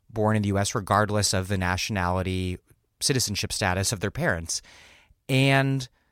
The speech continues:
this is incredibly important today because Trump has declared that he can end birthright citizenship by executive order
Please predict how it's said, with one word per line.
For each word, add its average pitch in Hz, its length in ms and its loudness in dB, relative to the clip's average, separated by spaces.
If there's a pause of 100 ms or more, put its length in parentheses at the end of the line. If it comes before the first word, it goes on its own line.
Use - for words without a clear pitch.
(720)
this 123 120 2
is 127 120 2
incredibly 165 480 2
important 135 360 0
today 165 240 0
because 117 360 -2
Trump 120 520 0 (1080)
has 131 300 2
declared 135 460 -2
that 131 100 0
he 135 120 -4
can 139 240 0
end 190 260 4
birthright 104 480 2
citizenship 107 640 -2
by 107 120 4
executive 101 500 0
order 95 440 0